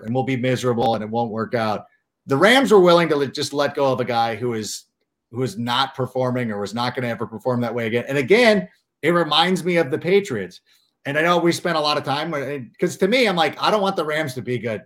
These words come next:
You know, this is a Bears show. We want the Bears to get to this level." But, uh, but it feels like the Rams are gonna be one of these teams that stick around for a while.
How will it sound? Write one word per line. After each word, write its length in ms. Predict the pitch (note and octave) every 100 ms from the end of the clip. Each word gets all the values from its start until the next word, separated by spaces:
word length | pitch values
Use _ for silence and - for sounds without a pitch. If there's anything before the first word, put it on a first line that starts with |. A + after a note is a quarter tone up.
| -
You 80 | B2
know, 100 | A#2
this 140 | C3
is 80 | C#3
a 60 | G#2
Bears 260 | G#2+ B2
show. 320 | - B2+ C#3+ _ _ -
We 60 |
want 160 | E3 G#3+
the 80 | F3
Bears 280 | E3 F#3 F#3
to 80 | D3
get 160 | E3+
to 60 | D#3+
this 200 | C#3+ D3
level." 360 | C#3 D3 E3 - _ -
But, 200 | E3 E3
uh, 420 | D#3+ D3+ D3+ C#3 D3+
but 100 | F#3+
it 80 | F#3+
feels 200 | D#4+ C#4+
like 160 | G#3
the 80 | E3
Rams 420 | D3 E3+ F#3 E3
are 60 | D3
gonna 160 | D3
be 100 | D3
one 120 | D3 D3
of 40 |
these 180 | C#3 B2+
teams 260 | D3 C3+ A#2+
that 120 | G#2+
stick 240 | - C3+
around 380 | B2 B2 A#2 G2+
for 120 | G2+
a 60 |
while. 120 | F2+